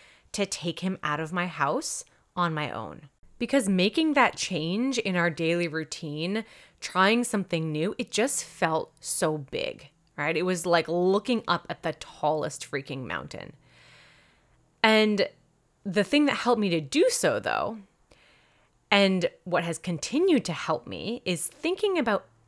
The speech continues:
everything like an experiment. I'll literally say to myself, "Well, today I'm gonna experiment with bringing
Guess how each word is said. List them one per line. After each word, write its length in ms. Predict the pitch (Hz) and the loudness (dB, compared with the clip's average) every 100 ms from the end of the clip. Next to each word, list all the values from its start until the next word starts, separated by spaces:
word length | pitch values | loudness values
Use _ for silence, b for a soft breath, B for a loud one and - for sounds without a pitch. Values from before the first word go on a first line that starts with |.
| _ _ | _ _
everything 1200 | 202 196 208 170 135 143 143 - - - 214 285 - _ _ _ _ _ _ | 4 6 6 2 -4 -8 -8 -10 -10 -8 -8 -10 -14 _ _ _ _ _ _
like 300 | - 277 359 | -2 0 2
an 80 | 403 | 0
experiment. 960 | 381 - - - 170 143 101 - - - _ _ _ _ _ _ B B B B _ | -2 -4 -6 -4 -4 -4 -6 -12 -16 -18 _ _ _ _ _ _ B B B B _
I'll 440 | 240 277 381 453 - | 4 6 6 4 0
literally 840 | 202 190 202 208 226 247 254 262 | -2 2 6 6 8 6 4 0
say 340 | 254 - 160 156 | -4 0 0 0
to 120 | 165 | -6
myself, 460 | - - - - - | -8 -8 -8 -10 -2
"Well, 360 | 170 539 - _ _ - B B B - | 4 4 2 _ _ -14 B B B -10
today 300 | 185 170 247 | 0 4 4
I'm 120 | 359 | 4
gonna 240 | 392 381 | 2 2
experiment 580 | - - - 175 160 170 | 0 -4 0 0 0 -4
with 180 | 165 - | -6 -6
bringing 480 | 185 233 262 269 | -2 0 0 0